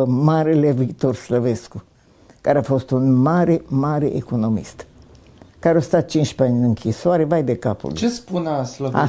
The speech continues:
Speaker 1: Așa.
Speaker 2: despre
Speaker 1: El ne-a făcut
Speaker 2: povestea
Speaker 1: în
Speaker 2: asta?
Speaker 1: anul întâi istoria doctrinilor economice și ne-a explicat că lumea s-a dezvoltat proporțional cu dezvoltarea economică și fiecare etapă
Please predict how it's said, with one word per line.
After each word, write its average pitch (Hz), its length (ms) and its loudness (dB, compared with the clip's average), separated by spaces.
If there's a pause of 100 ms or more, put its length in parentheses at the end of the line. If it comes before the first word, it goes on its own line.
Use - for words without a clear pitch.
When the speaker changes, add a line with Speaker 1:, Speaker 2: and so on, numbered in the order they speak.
(140)
Speaker 1:
Așa. 110 180 -6
Speaker 2:
despre 110 220 -4
Speaker 1:
El 202 260 4
ne-a 175 200 0
făcut 143 260 0
Speaker 2:
povestea 180 280 0
Speaker 1:
în 151 140 4
Speaker 2:
asta? 165 60 0
Speaker 1:
anul 156 260 0
întâi 165 480 0
istoria 160 640 2
doctrinilor 135 800 0
economice 117 800 -2 (560)
și - 180 2
ne-a 185 240 4
explicat 160 720 0
că 165 280 0 (240)
lumea 185 800 4
s-a 156 160 2
dezvoltat 139 960 0 (100)
proporțional 156 1040 0
cu 156 100 -2
dezvoltarea 127 760 0
economică 110 760 -4 (380)
și 180 200 2
fiecare 170 800 2
etapă 190 720 0